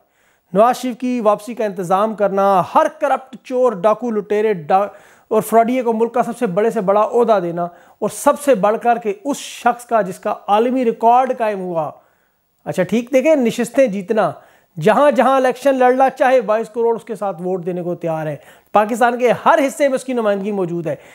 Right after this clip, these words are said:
बरसगीर की ताकतवर जमात का ताकतवर मकबूल लीडर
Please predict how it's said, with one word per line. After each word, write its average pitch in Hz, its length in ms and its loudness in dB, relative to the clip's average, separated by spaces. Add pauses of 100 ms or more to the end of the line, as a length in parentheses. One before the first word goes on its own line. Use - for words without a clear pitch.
(180)
बरसगीर 269 500 2
की 311 100 0
ताकतवर 285 600 0
जमात 254 400 -4
का 269 160 -4
ताकतवर 247 640 -2
मकबूल 233 600 -4
लीडर 233 460 -2